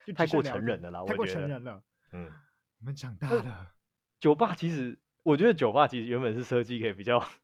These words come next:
Speaker 2: <laughs> 就是有点年纪人去的，年轻人应该都跑去夜店才对。<laughs>
Speaker 1: 对啊，其实，其实这样，但是
Speaker 2: 其实好像大部分是这样。
Speaker 1: 大部分都是这样。
Speaker 2: 嗯。
Speaker 1: 那你想想看，台湾夜店就不好玩啊？台湾有什么好玩夜店吗？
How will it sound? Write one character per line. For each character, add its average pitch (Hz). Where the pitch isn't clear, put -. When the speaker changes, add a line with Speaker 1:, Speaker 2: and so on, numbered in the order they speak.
Speaker 2:
<laughs> -
就 127
是 131
有 127
点 131
年 110
纪 127
人 101
去 113
的， 98
年 139
轻 175
人 170
应 147
该 151
都 151
跑 117
去 135
夜 139
店 143
才 120
对。 143
<laughs> -
Speaker 1:
对 175
啊， 117
其 147
实， 170
其 151
实 175
这 170
样， 131
但 -
是 320
Speaker 2:
其 208
实 247
好 143
像 123
大 127
部 120
分 113
是 107
这 101
样。 95
Speaker 1:
大 -
部 208
分 190
都 151
是 147
这 143
样。 110
Speaker 2:
嗯。 214
Speaker 1:
那 196
你 285
想 175
想 160
看， 180
台 147
湾 208
夜 190
店 170
就 151
不 143
好 110
玩 87
啊？ 76
台 117
湾 123
有 127
什 117
么 95
好 110
玩 107
夜 113
店 104
吗？ 92